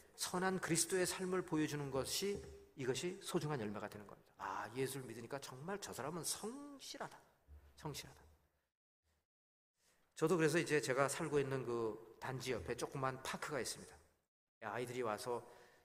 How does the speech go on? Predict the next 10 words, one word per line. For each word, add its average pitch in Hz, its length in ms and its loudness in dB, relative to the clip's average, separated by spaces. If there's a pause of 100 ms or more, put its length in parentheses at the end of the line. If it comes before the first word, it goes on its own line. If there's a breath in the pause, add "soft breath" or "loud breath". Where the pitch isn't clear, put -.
(280 loud breath)
놀고 117 360 -2
하는데, 107 440 -8 (960)
제가 165 320 2 (160)
얼마 139 240 4
전부터, 151 400 2
한 151 240 0
몇 123 100 0
년 147 160 0
됐을 - 280 -4
거예요 107 180 -12